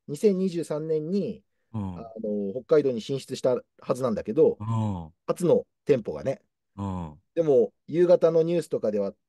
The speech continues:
Speaker 1: 確か、明らかに、その、串取りとなら-、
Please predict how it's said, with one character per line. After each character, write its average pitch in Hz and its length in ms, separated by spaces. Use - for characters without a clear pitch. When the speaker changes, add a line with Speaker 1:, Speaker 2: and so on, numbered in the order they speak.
Speaker 1:
確 - 240
か、 90 280
明 123 180
ら 190 100
か 143 100
に、 110 200
そ 117 120
の、 98 140
串 - 240
取 151 160
り 113 60
と 165 160
な 117 140
ら-、 120 200